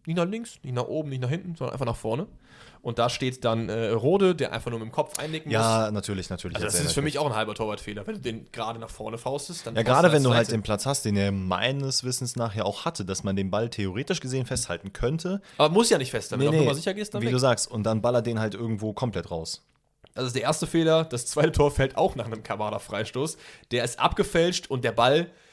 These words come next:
Speaker 1: klar, Müller ist au-, in die rechte Ecke unterwegs, es ist gegen seine Laufrichtung,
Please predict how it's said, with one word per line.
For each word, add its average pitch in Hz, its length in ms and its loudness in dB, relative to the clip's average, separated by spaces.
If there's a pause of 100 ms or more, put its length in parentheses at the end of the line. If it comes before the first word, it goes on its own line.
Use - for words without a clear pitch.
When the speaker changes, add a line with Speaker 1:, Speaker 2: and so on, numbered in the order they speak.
(200)
Speaker 1:
klar, 104 240 -2
Müller 170 280 2
ist - 300 -6
au-, 113 140 0
in 117 260 -6
die 107 160 -8
rechte 151 340 -4
Ecke 160 160 -6
unterwegs, 180 540 -4
es - 140 -12
ist 123 120 -8
gegen 160 200 -4
seine 170 160 0
Laufrichtung, 131 720 -4